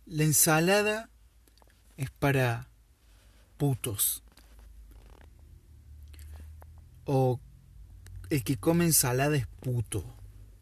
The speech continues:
Si sos de otro país, puto quiere decir, hace referencia hacia alguien homosexual.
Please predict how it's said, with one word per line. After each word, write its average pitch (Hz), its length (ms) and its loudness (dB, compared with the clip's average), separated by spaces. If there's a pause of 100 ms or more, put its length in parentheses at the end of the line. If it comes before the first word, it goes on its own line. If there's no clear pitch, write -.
(1200)
Si - 200 0
sos 185 220 8
de 190 80 10
otro 180 240 6
país, 160 560 6 (400)
puto 185 460 6
quiere 147 240 2
decir, 131 640 2 (1800)
hace 143 280 4
referencia 135 840 4
hacia 127 300 2
alguien 131 260 4
homosexual. 120 880 0